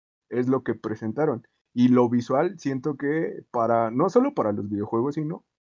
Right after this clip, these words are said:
sino para la, la in-, las industrias en general, siempre lo visual es más llamativo y es lo primero que las personas buscan. Y ya después, pues ya,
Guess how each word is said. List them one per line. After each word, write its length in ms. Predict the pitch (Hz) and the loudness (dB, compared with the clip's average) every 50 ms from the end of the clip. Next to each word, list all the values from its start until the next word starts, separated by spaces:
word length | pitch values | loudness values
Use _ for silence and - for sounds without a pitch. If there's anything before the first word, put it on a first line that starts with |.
| _ | _
sino 260 | - - 117 113 110 107 | -6 -4 -2 -2 -2 0
para 300 | - 110 107 107 107 107 | 0 0 0 2 0 0
la, 400 | 107 110 110 101 101 98 - _ _ - | 0 0 -2 -2 -2 -6 -10 _ _ -6
la 160 | 107 110 113 | -4 -2 -2
in-, 180 | 113 110 107 | -2 -2 -2
las 280 | 110 113 110 110 110 - | 0 0 0 0 -2 -4
industrias 520 | 117 113 110 123 123 123 - 151 143 - | -6 -4 -4 -4 -6 -4 -4 -6 -6 -6
en 100 | 131 110 | -6 -8
general, 340 | 104 - 104 98 104 127 - - _ _ _ _ _ _ _ - | -8 -6 -6 -6 -6 -6 -8 -12 _ _ _ _ _ _ _ 0
siempre 320 | 143 147 147 156 170 180 | 0 0 2 2 4 4
lo 120 | 165 139 120 | 4 4 4
visual 380 | 117 113 113 117 117 120 131 | 2 0 0 0 0 0 0
es 160 | 131 131 123 127 | 0 -2 -4 -6
más 380 | 123 120 120 127 135 139 139 | -6 -2 0 0 0 0 2
llamativo 640 | 143 170 170 151 123 120 - 123 120 127 147 - - _ _ _ _ _ _ _ _ _ _ _ _ | 0 0 0 0 -2 -4 -4 -6 -6 -6 -6 -10 -12 _ _ _ _ _ _ _ _ _ _ _ _
y 680 | - 113 113 113 110 110 110 113 113 113 113 117 120 120 | -6 -2 0 0 0 2 2 2 2 0 0 0 0 0
es 200 | 101 120 131 - | 0 0 0 2
lo 140 | 160 160 160 | 2 0 0
primero 420 | - 127 123 113 117 120 131 127 | 0 -2 -2 0 0 0 -2 -2
que 120 | - 117 110 | -2 -2 -2
las 180 | 107 104 104 | -2 -2 -4
personas 460 | - - 107 110 - 120 123 131 147 135 | -6 -8 -12 -10 -8 -6 -4 -4 -4 -2
buscan. 460 | 123 127 127 127 - 139 147 - - _ _ _ _ _ _ _ _ _ _ _ _ _ _ _ _ _ _ _ _ - | -2 -4 -4 -6 -6 -8 -8 -8 -10 _ _ _ _ _ _ _ _ _ _ _ _ _ _ _ _ _ _ _ _ -12
Y 480 | - 113 104 104 107 107 107 107 104 | -6 -4 -2 -2 0 0 -2 -2 -2
ya 280 | 107 123 123 123 123 127 | -2 0 2 2 2 2
después, 460 | 127 170 165 160 - 135 135 147 151 | 2 0 -2 -2 -2 -2 -2 -2 -2
pues 180 | - - 110 104 | -4 -4 -4 -2
ya, 360 | 104 107 107 101 101 107 - | 0 0 2 0 0 -2 -6